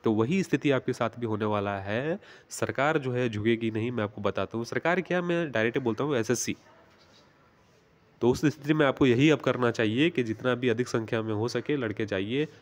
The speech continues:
सांसदों से मिलिए। अपने क्षेत्र के सांसद से तो मिल ही सकते हैं आराम से, इसमें क्या दिक्कत है?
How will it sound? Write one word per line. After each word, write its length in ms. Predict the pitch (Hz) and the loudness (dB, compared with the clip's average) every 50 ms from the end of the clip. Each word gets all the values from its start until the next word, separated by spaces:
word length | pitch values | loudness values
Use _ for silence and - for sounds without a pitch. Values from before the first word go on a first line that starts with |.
| - | -12
सांसदों 420 | - - 107 107 107 123 110 117 123 | -4 -2 -2 0 2 2 2 2 2
से 140 | 117 127 117 | 2 2 0
मिलिए। 200 | 113 113 131 156 | 0 0 -2 -2
अपने 180 | 160 - 202 | 0 0 -2
क्षेत्र 260 | 190 - - 160 - | -2 -2 -2 -2 -2
के 80 | 185 196 | -2 -2
सांसद 300 | - 165 156 151 - 160 | -2 -4 -4 -2 -4 -6
से 80 | - - | -6 -4
तो 80 | - 151 | -2 0
मिल 100 | 127 135 | 2 2
ही 60 | 165 | 2
सकते 220 | - 147 131 - 135 | 2 0 0 0 2
हैं 80 | 123 | 2
आराम 180 | 117 117 113 113 | 4 2 2 0
से, 140 | 113 - 170 175 - - | 0 0 0 0 -2 -4
इसमें 240 | 110 - - 165 175 | -4 -2 -2 -2 0
क्या 100 | 165 143 | 0 0
दिक्कत 300 | 123 107 - 104 101 - | 0 0 -2 -2 -4 -4
है? 100 | - - | -6 -14